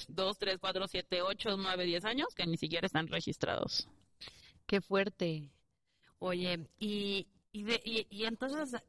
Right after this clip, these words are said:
Speaker 2: ya a la hora del registro el padre se hace presente y te dice, "Oye, pues sí, siempre sí lo quiero registrar", y a partir de ahí ya comienza a tener una relación un poquito más cercana, ¿o no?
Speaker 1: No, nunca lo registró.
Speaker 2: Ah, él nunca lo
Speaker 1: No,
Speaker 2: registró.
Speaker 1: no, no, mi hijo está registrado con
Speaker 2: O sea,
Speaker 1: mi
Speaker 2: nada más él fue, te
Speaker 1: Cuando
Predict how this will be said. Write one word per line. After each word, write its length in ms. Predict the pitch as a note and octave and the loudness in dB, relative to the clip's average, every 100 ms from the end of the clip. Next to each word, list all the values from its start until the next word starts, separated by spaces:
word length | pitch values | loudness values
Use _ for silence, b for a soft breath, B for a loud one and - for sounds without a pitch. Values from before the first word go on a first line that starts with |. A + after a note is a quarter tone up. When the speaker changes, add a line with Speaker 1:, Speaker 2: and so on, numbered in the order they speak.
| E3+ | -6
Speaker 2:
ya 240 | G#3 G#3+ | -2 0
a 40 | G#3+ | 2
la 120 | G#3+ | 2
hora 140 | G#3+ | 0
del 120 | G#3+ F#3 | 0 0
registro 440 | E3 - F#3+ G3+ | -4 -4 -2 -2
el 80 | G3 | 0
padre 240 | F#3 F3+ | 2 2
se 80 | F3 | 2
hace 140 | E3+ | 0
presente 420 | E3+ D#3 E3+ E3+ E3+ | 0 0 -2 0 -2
y 20 | |
te 100 | E3 | 0
dice, 120 | D#3+ | 2
"Oye, 180 | E3+ E3 | 2 2
pues 160 | D#3+ | 0
sí, 140 | D#3+ E3+ | 0 0
siempre 260 | E3+ E3 E3+ | 0 0 0
sí 140 | E3 | 2
lo 120 | D#3+ | 2
quiero 200 | - D#3+ | 2 0
registrar", 480 | D#3 D3+ D3+ F3+ F#3+ | 0 -4 -2 0 0
y 100 | F3+ | -2
a 60 | E3+ | -4
partir 380 | E3+ E3+ F3 F3+ | -4 -2 0 2
de 60 | |
ahí 360 | F3 E3+ E3+ E3+ | 2 2 0 0
ya 160 | F3 E3+ | 0 2
comienza 360 | E3+ E3+ E3 | 4 4 4
a 40 | E3+ | 2
tener 360 | D#3+ D#3 D#3+ - | 4 4 4 2
una 200 | E3 E3 | 2 2
relación 460 | - E3+ D#3+ E3 | 2 0 2 2
un 100 | E3 | 2
poquito 320 | - - - | 2 -4 -2
más 180 | E3 D#3+ | 2 2
cercana, 540 | - D#3+ E3 D#3+ F3 G#3+ b b b b b _ | 2 0 0 2 2 0 b b b b b _
¿o 160 | E3 D#3+ | -14 -12
no? 220 | D#3 C#3+ _ _ _ - | -12 -16 _ _ _ -16
Speaker 1:
No, 160 | G#3+ G#3+ | -10 -10
nunca 200 | A3 B3 | -4 -2
lo 80 | A#3 | 0
registró. 420 | F#3 F3 G3 G3 - _ _ _ _ _ | -2 0 0 -2 -6 _ _ _ _ _
Speaker 2:
Ah, 120 | A3 | -4
él 80 | G#3+ | -2
nunca 200 | A3 A3 | -6 -4
lo 100 | A3+ | -4
Speaker 1:
No, 40 | F3+ | -4
Speaker 2:
registró. 240 | E3+ G#3+ | -6 -6
Speaker 1:
no, 140 | G3+ | -4
no, 220 | G3 G#3+ E3+ | -2 -2 -2
mi 160 | F#3+ | -2
hijo 120 | G3+ | 0
está 300 | A#3 A#3 G#3 | 0 0 0
registrado 560 | G#3 - A3 G3 F#3 G3 - | -2 -4 -6 -2 0 0 -2
con 140 | F3+ | -2
Speaker 2:
O 40 | G3 | 0
sea, 100 | A3+ | -2
Speaker 1:
mi 20 | |
Speaker 2:
nada 120 | A#3 | -2
más 140 | B3 A#3+ | -2 -2
él 220 | B3 A#3+ | -4 -2
fue, 100 | B3+ | -2
te 40 | B3 | 2
Speaker 1:
Cuando 200 | A3+ | 0